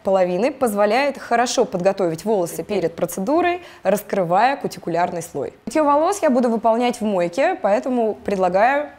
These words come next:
перейти к первому этапу. Я выполнила мытье с помощью шампуня "Филлер". Сейчас я приступаю ко второму этапу процедуры. Это нанесение специального спрея. Он наносится попрядно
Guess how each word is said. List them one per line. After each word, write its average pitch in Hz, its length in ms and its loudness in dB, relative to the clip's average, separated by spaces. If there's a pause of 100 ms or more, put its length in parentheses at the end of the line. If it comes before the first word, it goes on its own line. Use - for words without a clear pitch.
перейти 247 340 -2
к 254 40 -20
первому 196 380 -2
этапу. 135 320 -8 (500)
Я 302 140 2
выполнила 240 500 2
мытье 208 500 0
с - 60 -4
помощью 247 480 -2
шампуня 202 500 -4
"Филлер". 160 440 -2 (420)
Сейчас 311 420 -2
я 294 100 2
приступаю 254 520 -4
ко 247 80 -10
второму 226 420 -2
этапу 165 300 -6
процедуры. 180 720 -4 (120)
Это 302 200 -2
нанесение 214 720 -2
специального 254 580 -4
спрея. 226 480 -2 (800)
Он 302 140 2
наносится 240 540 0
попрядно 262 640 0